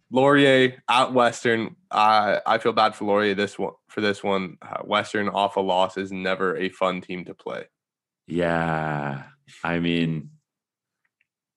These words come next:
Speaker 2: Michael Faulds, friend of the show, great coach. This is going to be a tough one for his Laurier Golden Hawks this week. Western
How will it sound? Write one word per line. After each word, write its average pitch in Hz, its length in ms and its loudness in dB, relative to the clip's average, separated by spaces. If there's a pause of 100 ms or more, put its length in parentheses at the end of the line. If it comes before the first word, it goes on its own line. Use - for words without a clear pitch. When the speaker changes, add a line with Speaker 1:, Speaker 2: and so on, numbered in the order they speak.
Speaker 2:
Michael 90 300 -2
Faulds, 98 360 0
friend 98 220 0
of 95 80 0
the 92 60 0
show, 98 320 0
great 95 360 -2
coach. - 600 -4 (720)
This 104 200 -2
is 95 120 -6
going 92 260 0
to 90 100 -4
be 87 260 0
a 82 360 -4
tough - 480 -8
one 80 360 -2
for 80 220 -4
his 80 220 -2
Laurier 82 380 -2
Golden 78 340 -6
Hawks 78 380 -8
this 78 260 -8
week. 78 340 -6 (320)
Western 92 720 -2